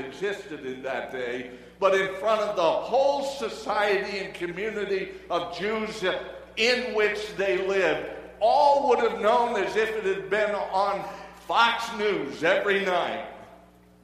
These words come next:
It would have been known, "She has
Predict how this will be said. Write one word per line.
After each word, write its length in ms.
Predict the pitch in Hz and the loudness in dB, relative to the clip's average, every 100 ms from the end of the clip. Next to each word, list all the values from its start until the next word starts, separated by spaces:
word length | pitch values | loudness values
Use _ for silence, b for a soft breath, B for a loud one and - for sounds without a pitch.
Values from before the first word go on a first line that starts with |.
| _ _ _ - | _ _ _ -12
It 200 | 131 135 | -10 -4
would 100 | 175 | -4
have 160 | 165 - | -4 -2
been 280 | 160 170 | 0 0
known, 460 | 170 175 143 - - - - | 0 2 0 -2 -8 -12 -6
"She 520 | 240 220 165 139 156 | 0 2 2 0 0
has 240 | 151 165 | 2 2